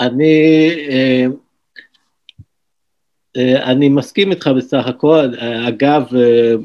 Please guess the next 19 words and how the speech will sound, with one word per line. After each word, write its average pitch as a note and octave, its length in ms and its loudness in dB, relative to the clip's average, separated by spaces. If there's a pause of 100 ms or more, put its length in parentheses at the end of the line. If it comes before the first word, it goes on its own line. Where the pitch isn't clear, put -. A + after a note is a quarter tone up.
(380)
מכל C#3+ 360 0
המדינות C#3 480 2
שציינת C3+ 480 -2
קודם, C#3+ 320 0
אני B2 260 0
כן D3 220 -4
חושב D3+ 320 -6
שטורקיה... B2+ 1300 0 (680)
היא A#2 580 0
יותר D3 460 0
בצד B2+ 560 -2
של A#2+ 360 0
המערב. A2 1200 -2
זה G#2+ 100 -6
נכון B2 400 -2
שהיא A#2+ 260 -2
לא A#2+ 140 2
הצטרפה B2 680 -2
ל-, A2+ 160 -2